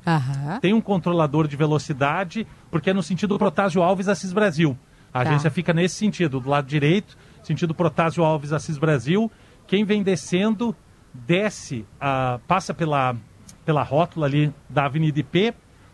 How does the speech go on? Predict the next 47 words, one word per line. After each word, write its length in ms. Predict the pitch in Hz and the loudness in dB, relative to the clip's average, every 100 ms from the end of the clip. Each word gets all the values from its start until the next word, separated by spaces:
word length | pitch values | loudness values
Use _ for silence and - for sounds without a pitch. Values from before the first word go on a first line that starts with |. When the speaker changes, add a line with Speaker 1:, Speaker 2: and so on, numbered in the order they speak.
| - | -4
Speaker 2:
passa 300 | 208 202 - | 0 0 -2
o 20 | 175 | -2
controlador 520 | 170 165 170 156 160 | -2 2 2 2 0
de 60 | |
velocidade, 800 | 147 165 160 165 147 175 202 - - - - - - | 0 0 0 -2 0 0 -2 -8 -20 -20 -20 -20 -2
e 80 | 156 | 0
aí 80 | 180 | 2
tem 100 | 208 | 0
um 120 | 190 | 0
supermercado 720 | 190 185 190 175 208 202 143 | -2 0 0 0 0 -2 -4
aqui, 280 | 127 170 196 151 - - _ - | -2 0 0 -4 -16 -20 _ -14
e 180 | 165 170 | -4 0
aí 120 | 170 | 0
logo 280 | 165 160 165 | 0 -2 -2
em 100 | 180 | -6
seguida 520 | 160 175 127 156 170 160 - - - | -6 -6 -2 -2 -2 -6 -16 -20 -6
é 80 | 160 | 0
a 80 | 160 | 0
agência 340 | 139 156 151 | 0 -4 -4
do 120 | 156 | -8
Santander. 600 | 151 165 156 175 135 131 - - - - | -2 -2 0 0 2 0 -2 -14 -20 -8
A 80 | 131 | -2
gente 220 | 127 175 | 0 0
tá 140 | - 214 | 0 2
no 60 | |
aguardo 360 | 196 143 170 170 | 2 2 0 0
aqui 160 | 156 160 | -2 0
também, 260 | 135 147 | 0 2
viu, 140 | 160 160 | 0 0
Kelly, 220 | 147 131 | 0 0
porque 240 | 147 - | -4 0
o 60 | 147 | 2
delegado 360 | 151 139 156 | 2 2 0
João 160 | 139 160 | 2 0
Paulo 220 | 165 160 | 2 0
Abreu 240 | 120 147 165 | 2 0 0
tá 100 | 147 | -2
aqui, 320 | - 160 196 - - - - - | 0 -2 -2 -6 -20 -20 -20 -12
e 100 | 131 | -2
ele 120 | 135 131 | -2 -2
ficou 240 | 156 156 | -2 -2
de 80 | 139 | 2
dar 100 | 156 | 2
uma 140 | 160 | 2
palavra 400 | 165 151 151 143 | 2 2 2 0
aqui 120 | 143 | -6
conosco. 480 | 156 147 131 127 - | -2 2 2 0 -4